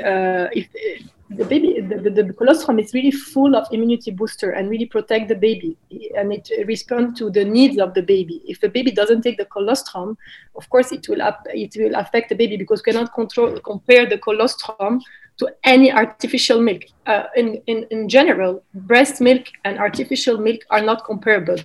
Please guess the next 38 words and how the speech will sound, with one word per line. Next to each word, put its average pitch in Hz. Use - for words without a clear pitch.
Having 262
said 226
that, 233
alhamdulillah, 208
yani, 190
most 247
of 262
mothers 226
have 202
more 247
than 214
enough 208
milk 202
for 190
their 190
babies. 180
If 190
they 202
have 196
the 190
support 226
needed, 196
if 180
they 190
seek 277
for 233
help 214
when 196
it's 190
needed, 190
if 214
they 208
are 202
struggling 226
and 196
ask 220
for 214
help, 190